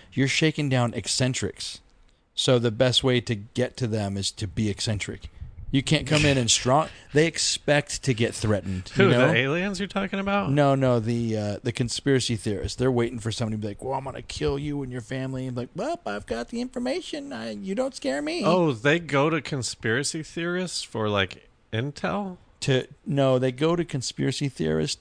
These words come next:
Speaker 1: to, like, to basically Men in Black them and be like, "Don't talk about this ever again."
Speaker 2: No, that's not fun. They should just go get Bigfoot and stuff.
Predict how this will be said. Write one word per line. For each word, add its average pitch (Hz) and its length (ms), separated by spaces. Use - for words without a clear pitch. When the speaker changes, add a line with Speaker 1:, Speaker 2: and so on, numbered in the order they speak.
Speaker 1:
to, 127 140
like, 110 340
to 120 160
basically 113 500
Men 107 200
in 98 120
Black 95 300
them 95 240
and 92 80
be 101 100
like, 95 180
"Don't 107 220
talk 107 240
about 98 220
this 98 140
ever 95 220
again." 92 360
Speaker 2:
No, 196 220
that's 220 260
not 220 180
fun. 147 440
They 185 120
should 202 220
just 185 260
go 180 340
get 170 200
Bigfoot 123 400
and 98 120
stuff. - 440